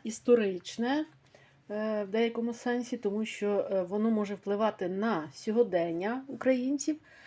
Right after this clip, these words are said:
але, е, багато версій існує того, що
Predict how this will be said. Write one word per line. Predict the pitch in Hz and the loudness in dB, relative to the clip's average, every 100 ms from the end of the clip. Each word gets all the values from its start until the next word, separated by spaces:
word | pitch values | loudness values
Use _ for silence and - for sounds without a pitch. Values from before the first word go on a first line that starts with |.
| - - - _ - | -20 -20 -20 _ 0
але, | 196 190 202 262 320 320 - | 2 4 4 6 6 2 2
е, | 196 196 202 196 196 196 190 170 185 | 2 4 2 0 -2 -2 -4 -8 -12
багато | 180 220 254 262 214 | 0 4 4 4 2
версій | 226 285 - 247 | 4 4 2 -4
існує | - 202 226 240 226 | -4 -4 0 0 0
того, | 226 202 233 226 | -2 2 2 2
що | - - 226 208 | -2 -2 2 2